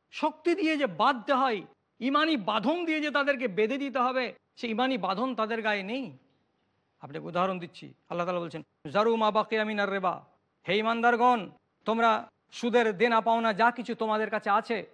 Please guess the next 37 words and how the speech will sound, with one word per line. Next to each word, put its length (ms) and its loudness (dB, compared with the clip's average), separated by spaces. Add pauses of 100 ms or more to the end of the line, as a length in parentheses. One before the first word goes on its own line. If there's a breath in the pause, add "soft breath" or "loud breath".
(220)
তা 120 -4
তোমরা 260 -4
ভুলে 340 -4
যাও, 280 0 (200)
তা 80 -6
তোমরা 260 -8
ছেড়ে 300 -4
দাও। 400 0 (580)
এতদিন 400 0
যা 180 4
চললো 300 2
চললো, 420 -2 (200)
ছেড়ে 220 -4
দাও 200 4
এখন 280 0
থেকে। 280 -10 (240)
সাহাবায়ে 360 0
কেরাম 380 -4
ছেড়ে 180 -6
দিলেন। 280 -12 (920)
তাহলে 200 2
এখানে 340 0 (220)
একজন 260 0
মমিন 320 0
মুসলমানকে 760 -2 (180)
আদব 380 -2
কায়দায় 380 2
সমৃদ্ধ 420 -2
করার 320 0
জন্য 260 -4 (180)
একটা 200 0
আমানু 360 4
বলে 180 2
আল্লাহ 200 0
তাআলা 220 -4
ডাক 180 -6
দিলেন। 380 -10